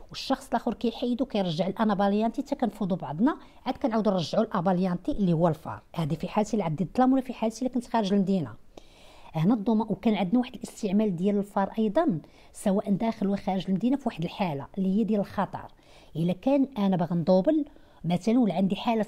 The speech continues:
الدوبلاج السور باسو بانت لي السياره جايه، كنستعمل الفار ولكن ما كنخليش يشعل، كنلامبي جي بي بي، معنى كنسيني بيه، نطفيه نشعلو، نطفيه نشعلو، كنحبس.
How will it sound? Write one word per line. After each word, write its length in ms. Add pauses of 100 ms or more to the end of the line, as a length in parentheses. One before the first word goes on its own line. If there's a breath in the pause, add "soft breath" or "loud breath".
الدوبلاج 440
السور 400
باسو 260
بانت 280
لي 80
السياره 440
جايه، 520 (760 loud breath)
كنستعمل 500
الفار 320
ولكن 340
ما 60
كنخليش 520
يشعل، 140
كنلامبي 600
جي 180
بي 140
بي، 140
معنى 200
كنسيني 580
بيه، 160
نطفيه 320
نشعلو، 360
نطفيه 220
نشعلو، 300
كنحبس. 600